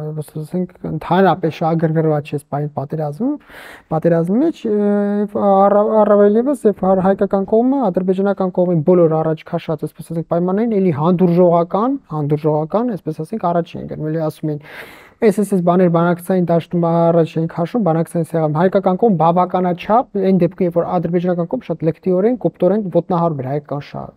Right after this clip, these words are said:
իրանց կողմից առաջ քաշված խորհրդային քարտեզներով էլ չէին շահում, ամեն, ը, խորհրդային քարտեզները առաջ էին քաշում և շրջանցում էին, ասենք, այնտեղ, որտեղ քարտեզներով հայկական տարածք է նշված, երբ որ երբեք չի մտել, չի եղել խորհրդային ադրբեջանական տարածք,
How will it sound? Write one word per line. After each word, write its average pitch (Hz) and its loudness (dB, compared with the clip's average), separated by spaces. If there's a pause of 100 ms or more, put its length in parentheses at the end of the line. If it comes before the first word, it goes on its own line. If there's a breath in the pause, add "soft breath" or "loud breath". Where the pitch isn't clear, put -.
իրանց 156 -2
կողմից 151 -2
առաջ 143 -8
քաշված 147 -8 (400 loud breath)
խորհրդային 165 0
քարտեզներով 165 0
էլ 160 -2
չէին 170 -4
շահում, 160 -2
ամեն, 202 4
ը, 202 0 (640)
խորհրդային 185 2
քարտեզները 170 0
առաջ 165 -2
էին 165 -2
քաշում 202 -2
և 190 -2
շրջանցում 180 -2
էին, 143 -8
ասենք, 156 -4
այնտեղ, 156 2
որտեղ 147 -4
քարտեզներով 156 -2
հայկական 160 0
տարածք 147 -4
է 156 -6
նշված, 262 -2 (320 loud breath)
երբ 165 0
որ 156 -2 (140)
երբեք 190 2
չի 170 -2
մտել, 156 -2
չի - -4
եղել 156 -2
խորհրդային 165 -2
ադրբեջանական 156 -4
տարածք, 170 -2